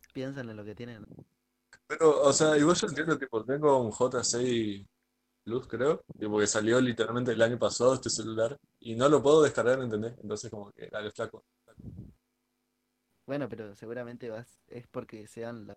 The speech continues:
Speaker 1: primeros testeos de a ver cómo anda oficialmente.
Speaker 2: Mm, mm.
Speaker 1: <laughs>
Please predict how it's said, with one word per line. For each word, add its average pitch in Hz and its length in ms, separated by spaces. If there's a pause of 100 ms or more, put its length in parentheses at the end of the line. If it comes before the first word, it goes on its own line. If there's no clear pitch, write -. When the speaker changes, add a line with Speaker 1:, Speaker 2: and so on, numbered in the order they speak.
Speaker 1:
primeros 117 400
testeos 120 480
de 104 100
a 101 40
ver 113 200
cómo - 240
anda 117 320 (500)
oficialmente. 117 520 (1040)
Speaker 2:
Mm, 123 800 (600)
mm. 147 720 (600)
Speaker 1:
<laughs> - 600